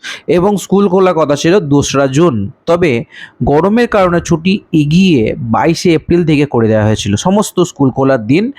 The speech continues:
এখন ঘোষণা করা হয়নি। গোটা দেশে লোকসভার ভোটের গণনা আছে কিন্তু আগামী চৌঠা জুন। গরমের দাপট কিছুটা কমেছে,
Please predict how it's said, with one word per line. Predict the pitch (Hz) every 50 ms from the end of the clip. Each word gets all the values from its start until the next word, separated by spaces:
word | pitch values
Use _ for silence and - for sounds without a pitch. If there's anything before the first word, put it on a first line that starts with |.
| - - - - -
এখন | - 127 123 - 180 185 165 127
ঘোষণা | 123 127 - - 135 143 143
করা | - 139 139 165 180 - -
হয়নি। | - 98 - 147 160 170 175 170 151 139 123 107 - - _ _ _ -
গোটা | 123 113 151 - - - 214 180
দেশে | 147 127 139 143 - - 160
লোকসভার | 135 123 143 156 - - - 160 147 160 156 131
ভোটের | 117 131 127 113 131 135 131
গণনা | 123 123 120 117 120 123 120 117
আছে | 117 - - 131
কিন্তু | 135 151 160 156 190 247 294 440 - - - - - - - - - -
আগামী | 123 131 135 139 160 196 247 311 - _ _ _ _ _ -
চৌঠা | - 220 226 220 - 247 208
জুন। | 175 - - 180 165 135 107 95 - - 180 - _ _ _ _ _ _ -
গরমের | 135 123 143 143 160 185 196 220 240 196 139
দাপট | 147 135 139 - 180 175
কিছুটা | - - 151 - 175 170 170
কমেছে, | - - 165 170 180 175 - -